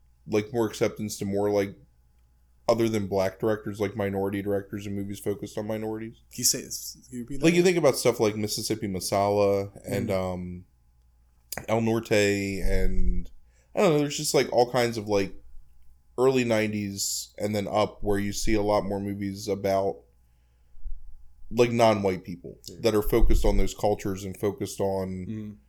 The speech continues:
Speaker 1: like, ideas that come from those cultures gaining a lot more popular acceptance. And do you think that Spike Lee sort of helped, like,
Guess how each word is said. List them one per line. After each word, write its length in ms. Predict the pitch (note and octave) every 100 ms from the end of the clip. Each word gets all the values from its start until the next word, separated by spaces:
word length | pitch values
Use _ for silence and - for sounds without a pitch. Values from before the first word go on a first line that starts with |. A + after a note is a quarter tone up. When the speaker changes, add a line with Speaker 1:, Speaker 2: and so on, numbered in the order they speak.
| _ _ _ _ -
Speaker 1:
like, 320 | A2 A2 F2+
ideas 580 | - G#2 A2 A2+ A2+ G#2
that 120 | G2+
come 160 | - F#2+
from 140 | G#2
those 160 | F#2+ F#2
cultures 600 | - G2 - F#2 F#2 - B2+
gaining 400 | A2 G#2+ G#2+ G#2
a 60 | G2
lot 180 | F#2+ F#2
more 160 | F#2+
popular 440 | - G2+ G2 G2 F#2
acceptance. 540 | - A#2 A#2 F#2+ F#2
And 100 | G2
do 60 | G#2
you 100 | G#2
think 240 | A2 G#2
that 160 | - F#2+
Spike 340 | - G2+ F#2+
Lee 140 | G2 G2
sort 240 | - G2+
of 80 | F#2
helped, 320 | G#2 G2 -
like, 420 | G2 F#2 F2+ -